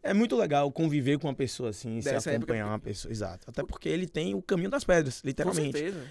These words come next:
Speaker 1: Ele sabe o que você precisa fazer, sabe quais são os erros. E você falou dessa parte de, de estudar, estudar, estudar. Eu só consegui, assim, virar um, um, um trader mais consistente quando eu consegui amarrar todo o processo.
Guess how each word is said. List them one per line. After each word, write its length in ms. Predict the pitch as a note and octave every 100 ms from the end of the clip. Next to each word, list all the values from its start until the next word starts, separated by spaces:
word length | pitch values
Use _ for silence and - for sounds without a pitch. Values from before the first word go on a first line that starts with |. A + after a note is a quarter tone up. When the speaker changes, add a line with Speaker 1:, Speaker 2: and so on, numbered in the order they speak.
| D3+
Speaker 1:
Ele 200 | B2 B2
sabe 300 | - - D3+
o 20 |
que 120 | D3 C3+
você 200 | C3 B2
precisa 180 | - G#2+
fazer, 280 | A2 A2
sabe 320 | A#2+ A#2+ A#2 A#2
quais 200 | A2+ G#2+
são 140 | A2+
os 140 | G#2+
erros. 360 | G2+ G#2+ A2 - - - - - -
E 380 | G#2+ B2 B2+
você 160 | A#2 C3
falou 320 | - B2+ A#2
dessa 280 | A2+ A2+ A#2
parte 380 | - A2 G#2 A2
de, 420 | G#2 G#2+ G2+ F#2+
de 280 | G2+ G#2+ G2 -
estudar, 600 | - - G2+ F#2+ G#2 G#2+
estudar, 440 | - A2+ G2 G#2
estudar. 480 | G2+ - G2 A#2 B2+ - - - - -
Eu 140 | D#3
só 160 | D3+ D#3+
consegui, 600 | E3 E3 E3 C3+ B2 C3
assim, 320 | A2 - G#2
virar 280 | G2+ G#2+ G#2
um, 300 | A2 A2 G2 - -
um, 280 | G#2 F#2+ F#2+ _
um 100 | A2
trader 540 | G2+ - G#2+ G#2 G#2 A2
mais 240 | G#2+ A2+
consistente 720 | - B2+ - A2 - A2 G#2+ -
quando 220 | - B2+
eu 60 | B2+
consegui 540 | - D3 - A#2+ B2+
amarrar 400 | C3 B2 B2+ A#2+
todo 200 | A2+ A#2+
o 20 | A#2+
processo. 560 | B2+ G#2+ G#2+ F2 -